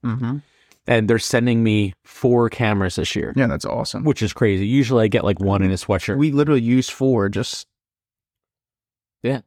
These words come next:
Speaker 1: around the year. <laughs> Like, we only use four now is what I'm saying. So now we double that. And
Speaker 2: I mean, I guess we're
Speaker 1: where the
Speaker 2: just gonna
Speaker 1: where are we gonna put 'em?
Speaker 2: Different angles.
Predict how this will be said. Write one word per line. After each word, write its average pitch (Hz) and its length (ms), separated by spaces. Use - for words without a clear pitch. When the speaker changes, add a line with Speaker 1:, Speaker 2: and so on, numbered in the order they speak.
Speaker 1:
around 127 260
the 143 60
year. 190 320
<laughs> 214 360
Like, 185 260
we 175 160
only 190 220
use 160 300
four 156 220
now 135 320
is 113 100
what 120 100
I'm 113 100
saying. 143 360
So 127 160
now 127 220
we 127 100
double 107 320
that. 135 300
And 117 320
Speaker 2:
I 139 60
mean, 127 140
I 107 100
guess - 240
we're 131 80
Speaker 1:
where 139 60
the 120 80
Speaker 2:
just - 80
gonna 95 300
Speaker 1:
where 143 160
are - 20
we 143 100
gonna 104 140
put 156 200
'em? 80 180
Speaker 2:
Different 127 260
angles. 120 460